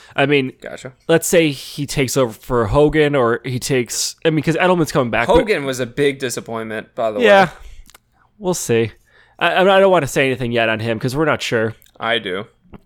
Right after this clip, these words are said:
Speaker 1: <laughs> Disappointment.
Speaker 2: I want to say lots of things.
Speaker 1: Do you know that
Speaker 2: Disappointment.
Speaker 1: do you know that he played lacrosse in college?
Speaker 2: Then he is no longer a disappointment.
Speaker 1: <laughs>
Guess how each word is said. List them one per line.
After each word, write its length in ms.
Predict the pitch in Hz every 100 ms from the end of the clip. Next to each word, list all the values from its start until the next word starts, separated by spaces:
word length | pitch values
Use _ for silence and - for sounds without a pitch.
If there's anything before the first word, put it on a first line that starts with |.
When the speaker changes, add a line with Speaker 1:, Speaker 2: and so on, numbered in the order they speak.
| -
Speaker 1:
<laughs> 400 | 120 - - -
Disappointment. 680 | - - 139 131 - 135 - _
Speaker 2:
I 40 | 120
want 180 | 120 127
to 80 | 135
say 220 | - 120
lots 380 | 110 107 110 -
of 120 | 107
things. 300 | - 98 110
Speaker 1:
Do 80 | 151
you 140 | 165 156
know 180 | 147
that 80 | 147
Speaker 2:
Disappointment. 540 | 143 127 110 101 107 - -
Speaker 1:
do 100 | 151
you 60 |
know 120 | 151 147
that 100 | 131
he 120 | 139
played 360 | - 131 123 120
lacrosse 600 | 127 - 123 123 147 - _ _
in 120 | -
college? 480 | 117 123 117 139 - - _ _ _ _ _ _ _ - _ _
Speaker 2:
Then 200 | 117 117
he 100 | 127
is 140 | 117 110
no 220 | 110 110
longer 380 | 110 110 110 107
a 60 |
disappointment. 920 | 104 101 107 92 92 85 90 - -
Speaker 1:
<laughs> 40 | -